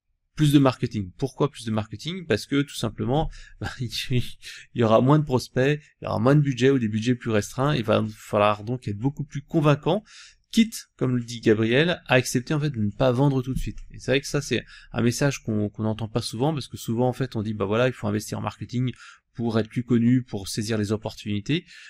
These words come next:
Euh, Gabriel, il explique, oui, il faut investir en marketing maintenant pour pas être oublié plus tard. Et ça, c'est vrai.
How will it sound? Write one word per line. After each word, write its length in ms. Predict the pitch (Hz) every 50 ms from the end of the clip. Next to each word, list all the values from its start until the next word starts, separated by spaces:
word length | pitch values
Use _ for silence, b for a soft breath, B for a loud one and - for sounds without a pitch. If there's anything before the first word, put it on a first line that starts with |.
| B B B
Euh, 180 | - 104 95 95
Gabriel, 380 | 101 104 98 101 117 131 143
il 100 | 135 110
explique, 320 | 101 101 - - 147 143 -
oui, 240 | - 143 160 151 135 110
il 80 | 110
faut 160 | - - -
investir 500 | 113 110 113 113 110 110 110 - - 123
en 20 | 117
marketing 420 | 113 110 - - - - - 110
maintenant 320 | 110 110 107 107 131 151 151
pour 160 | 147 113 110
pas 80 | -
être 120 | 127 - -
oublié 460 | 123 120 123 127 127 139 156 170 170 b b b b
plus 160 | - - 143 -
tard. 260 | 139 131 117 107 - -
Et 100 | 107 104
ça, 240 | - - - 165
c'est 220 | 160 - - 117 110
vrai. 300 | 101 101 104 135 185